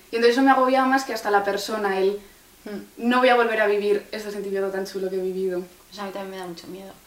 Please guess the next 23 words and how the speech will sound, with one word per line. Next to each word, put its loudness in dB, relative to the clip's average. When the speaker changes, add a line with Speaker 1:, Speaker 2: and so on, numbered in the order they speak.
Speaker 1:
Mm. -18
Speaker 2:
Que -2
yo 0
creo 4
que, -4
pf, -18
evidentemente, -2
eso, -6
lo -4
que -8
te -6
he -4
dicho, -10
que -16
cuando -8
vayamos -4
creciendo -2
es -14
que -8
ni -8
nos -10
lo -6
plantearemos -8